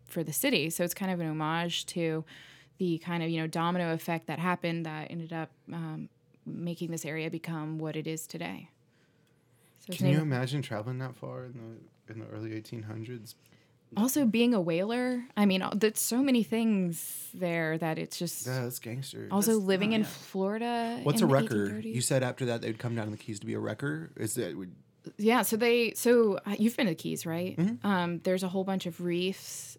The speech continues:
Speaker 1: reefs and, uh, like, rocks and things, and it's kinda hard to navigate, and ships would run aground all the time.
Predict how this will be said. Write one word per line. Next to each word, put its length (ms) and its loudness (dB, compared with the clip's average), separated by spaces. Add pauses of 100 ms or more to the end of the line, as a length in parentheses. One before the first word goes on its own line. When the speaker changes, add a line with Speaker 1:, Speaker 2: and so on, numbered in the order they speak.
(140)
Speaker 1:
reefs 520 -4
and, 280 -2
uh, 400 -6
like, 200 -8
rocks 280 -2
and 100 0
things, 220 0
and 80 -2
it's 60 -6
kinda 180 0
hard 180 2
to 80 -2
navigate, 680 2
and 280 0
ships 300 0
would 120 2
run 120 4
aground 420 4
all 120 4
the 80 2
time. 440 -2